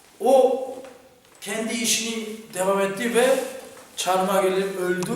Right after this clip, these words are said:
diriltildi, göğe alındı. Göğe alındı. Şimdi göğün tahtında duruyor. Kral olarak, kralların kralı olarak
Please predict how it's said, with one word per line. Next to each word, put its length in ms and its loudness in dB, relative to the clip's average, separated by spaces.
diriltildi, 840 -2
göğe 220 4
alındı. 600 4
Göğe 320 2
alındı. 440 0
Şimdi 580 0
göğün 420 0
tahtında 580 -2
duruyor. 340 -4
Kral 460 -6
olarak, 340 -10
kralların 480 -2
kralı 300 -10
olarak 280 -12